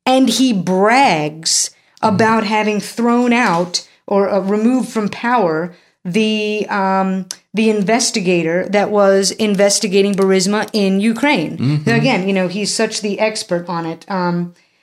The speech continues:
Speaker 1: so I, and I, I'm gonna, you know, look at this directly out of the book here.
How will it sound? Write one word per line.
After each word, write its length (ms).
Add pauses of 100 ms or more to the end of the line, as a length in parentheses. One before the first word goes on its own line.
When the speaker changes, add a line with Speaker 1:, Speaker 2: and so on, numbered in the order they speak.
(400)
Speaker 1:
so 300
I, 140
and 220
I, 160
I'm 160
gonna, 200
you 180
know, 120
look 200
at 120
this 160
directly 460
out 100
of 80
the 60
book 280
here. 480